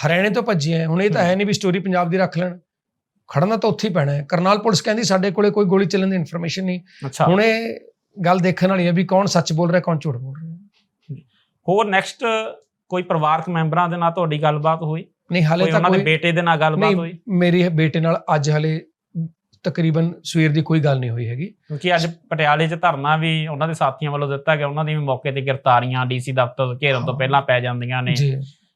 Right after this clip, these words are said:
Speaker 2: ਕੋਈ ਹੋਰ ਲੀਗਲ ਪੱਖ ਇਸ ਮਾਮਲੇ 'ਚ ਆਇਆ?
Speaker 1: ਨਹੀਂ, nothing, ਹਾਲੇ ਐਸੀ ਕੋਈ ਗੱਲ ਨਹੀਂ ਹੋਈ। ਉਹਨਾਂ ਦੇ ਬੇਟੇ ਨਾਲ ਵੀ ਮੇਰੀ ਗੱਲ ਨਹੀਂ ਹੋਈ ਹੈਗੀ। ਜੇ ਆਹ ਪਰਿਵਾਰ ਨਾਲ ਜੇ ਕੋਈ ਗੱਲ ਹੋਊਗੀ, ਉਹੋ ਜਿਹਾ ਅਸੀਂ ਮੂਵ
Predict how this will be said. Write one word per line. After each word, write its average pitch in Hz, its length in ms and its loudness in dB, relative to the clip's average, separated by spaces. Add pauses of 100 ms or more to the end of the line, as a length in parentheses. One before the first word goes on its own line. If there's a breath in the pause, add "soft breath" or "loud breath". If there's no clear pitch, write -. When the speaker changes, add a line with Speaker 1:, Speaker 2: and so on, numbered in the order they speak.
Speaker 2:
ਕੋਈ 143 120 -4
ਹੋਰ 139 220 -2
ਲੀਗਲ 143 260 2
ਪੱਖ 156 280 0
ਇਸ 143 160 -4
ਮਾਮਲੇ 139 300 -2
'ਚ 139 100 -6
ਆਇਆ? 139 180 0
Speaker 1:
ਨਹੀਂ, 190 200 0
nothing, 165 280 2
ਹਾਲੇ 165 220 4
ਐਸੀ 175 220 0
ਕੋਈ 156 200 0
ਗੱਲ 151 140 2
ਨਹੀਂ 151 100 0
ਹੋਈ। 165 120 2
ਉਹਨਾਂ 175 180 2
ਦੇ 180 60 0
ਬੇਟੇ 147 260 -2
ਨਾਲ 160 120 0
ਵੀ 165 60 2
ਮੇਰੀ 160 180 2
ਗੱਲ 135 200 0
ਨਹੀਂ 139 120 -2
ਹੋਈ 147 160 0
ਹੈਗੀ। 175 240 -4 (400 soft breath)
ਜੇ 156 120 0
ਆਹ 160 60 2
ਪਰਿਵਾਰ 151 340 0
ਨਾਲ 151 100 -2
ਜੇ 156 140 -4
ਕੋਈ 160 140 -4
ਗੱਲ 139 220 0
ਹੋਊਗੀ, 143 340 0
ਉਹੋ 143 200 -2
ਜਿਹਾ 147 140 -2
ਅਸੀਂ 143 180 -4
ਮੂਵ 123 180 -6